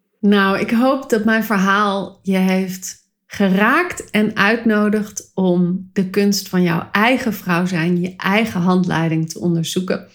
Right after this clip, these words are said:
Je bent natuurlijk van harte welkom bij Voluit Vrouw Zijn,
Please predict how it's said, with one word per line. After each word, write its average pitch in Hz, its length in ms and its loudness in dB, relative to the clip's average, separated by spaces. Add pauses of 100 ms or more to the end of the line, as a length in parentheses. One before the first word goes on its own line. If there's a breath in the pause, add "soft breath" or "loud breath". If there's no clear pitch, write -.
(200 loud breath)
Je 190 80 2
bent 208 220 4
natuurlijk 202 320 0
van 175 140 0
harte 233 380 0
welkom 180 600 2
bij 180 240 2
Voluit 175 440 0
Vrouw 208 300 0
Zijn, 185 400 -2